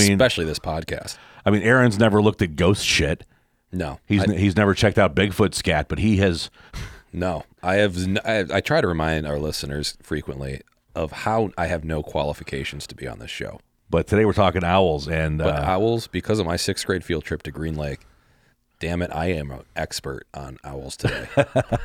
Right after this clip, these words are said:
Speaker 1: That is, that is perfect. Uh, so, uh, now I, I dog on this show a lot. Uh, there's a, there's a show, uh, called, and I believe it's on the, the Travel Channel and, and possibly the History Channel as well,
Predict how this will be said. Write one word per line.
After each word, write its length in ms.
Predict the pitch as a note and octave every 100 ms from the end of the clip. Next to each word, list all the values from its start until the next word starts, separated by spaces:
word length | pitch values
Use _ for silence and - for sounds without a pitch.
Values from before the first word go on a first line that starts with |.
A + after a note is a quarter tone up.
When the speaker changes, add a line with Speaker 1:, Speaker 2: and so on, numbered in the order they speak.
| A#2+ - -
Speaker 1:
That 240 | A2+ A2+
is, 160 | G2 - - - - - - -
that 200 | F2 F2+
is 120 | D#2
perfect. 500 | - F#2 E2+ D#2 - - - -
Uh, 500 | G2 F#2+ F#2 F2+ E2
so, 400 | - G#3 G#3 - - _ _ -
uh, 80 | A#2+ - - _ _ _ _ D#3
now 160 | G#3 G#3+
I, 140 | B3 G3+
I 40 | G3+
dog 360 | D#3 D3 C#3+
on 140 | A#2+ A2
this 120 | G2+
show 240 | - G2+
a 40 | D#2+
lot. 380 | C2+ B1+ B1 - -
Uh, 240 | E2+ E2+ E2+
there's 300 | F2+ G2 F2
a, 100 | F2+
there's 220 | G2 F#2+
a 60 | F#2+
show, 340 | - A#2 A2
uh, 300 | - F2+ E2+ F2
called, 400 | F#2 F2 D#2+ D2+ - -
and 80 | E2+
I 40 | F2
believe 180 | A2+ G#2
it's 100 | G#2+
on 140 | F#2
the, 240 | E2+ E2
the 220 | E2 D#2+ D2+
Travel 300 | F#2 F2 F2
Channel 340 | F2+ E2 E2
and, 160 | D2+ D2
and 200 | D#2 D2+
possibly 280 | D#2 - D#2
the 60 |
History 240 | E2+ D2+ C#2
Channel 260 | D#2 C#2+
as 80 | C#2
well, 220 | C#2 B1+